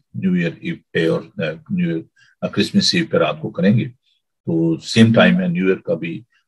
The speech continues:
और, आ, Christmas का भी। सुबह Christmas वाले दिन साढ़े दस बजे इबादत होगी English में और पाकशा भी serve करेंगे। उसके साथ साथ पाकशा की जो इबादत है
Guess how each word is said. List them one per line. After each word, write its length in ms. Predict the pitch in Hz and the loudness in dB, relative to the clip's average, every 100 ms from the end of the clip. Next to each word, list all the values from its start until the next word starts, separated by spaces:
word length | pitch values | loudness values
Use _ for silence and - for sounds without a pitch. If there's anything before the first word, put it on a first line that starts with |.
| _ | _
और, 300 | - 78 76 | -4 -4 -2
आ, 240 | 76 76 - | -4 -4 -6
Christmas 460 | - 87 - 92 | -8 -10 -6 -6
का 100 | - | -4
भी। 240 | 76 82 - _ _ _ _ - | -2 -4 -8 _ _ _ _ -8
सुबह 600 | - 117 117 113 104 113 | 2 6 8 6 6 0
Christmas 380 | 101 - 104 - | -4 -2 -2 2
वाले 160 | 92 85 | 2 2
दिन 240 | 87 90 | -2 -8
साढ़े 260 | - 92 82 | -4 0 0
दस 240 | 82 80 - | 0 -4 -4
बजे 120 | 196 | -2
इबादत 320 | - - 92 - | 0 0 -2 -10
होगी 120 | 175 | -6
English 400 | 185 180 202 - | -2 -2 -4 -6
में 100 | 202 - _ _ _ - | -6 -8 _ _ _ -6
और 160 | 87 82 | -4 0
पाकशा 440 | 82 80 - 90 | -2 0 0 0
भी 300 | 85 87 87 | 0 -4 -6
serve 180 | - 87 | -4 -4
करेंगे। 480 | - 85 90 92 - _ _ _ - | -2 0 0 0 -4 _ _ _ -2
उसके 240 | 104 98 | 0 0
साथ 300 | - 90 85 | 2 2 2
साथ 220 | - 90 - 87 | 2 0 -2 -8
पाकशा 460 | 76 82 80 90 | -4 -4 -4 -4
की 160 | - - | -4 -6
जो 120 | 85 | -4
इबादत 360 | 80 82 85 85 | -2 -2 -2 -4
है 160 | - | -4